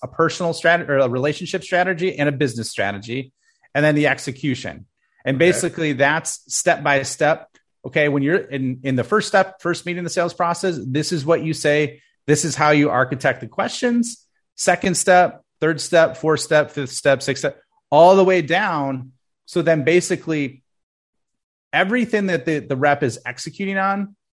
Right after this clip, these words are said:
Speaker 1: is responsible for controlling the deal. So there's a little bit of challenger sale in that 'cause you gotta control it and you gotta accelerate it.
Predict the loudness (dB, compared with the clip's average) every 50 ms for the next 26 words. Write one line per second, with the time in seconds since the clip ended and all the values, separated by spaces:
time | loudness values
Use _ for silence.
0 | _ _ _ _ -2 -2 0 0 -2 -4 -4 -2 0 0 0 0 -2 -4 -6 -6
1 | -4 -6 -8 -4 -4 -4 -4 -4 -8 -4 0 0 2 2 0 -2 -2 -2 -4 -2
2 | -2 -2 -2 0 0 -2 -2 -4 -6 -6 -4 -4 -2 -2 -2 -2 -2 -4 -2 -4
3 | -4 -4 -2 -2 -2 -2 0 -2 -2 -4 -6 -4 -4 -4 -4 -2 -4 -4 -6 -6
4 | -6 -10 -10 -4 -2 -2 -2 -2 -4 -4 -6 -8 -10 -6 -2 -2 0 0 2 0
5 | -2 -2 -4 _ _ _ _ _ _ _ _ -4 -4 -2 0 2 0 0 0 -2
6 | -6 -6 -6 -4 0 2 2 2 2 0 -2 -4 -4 -8 -10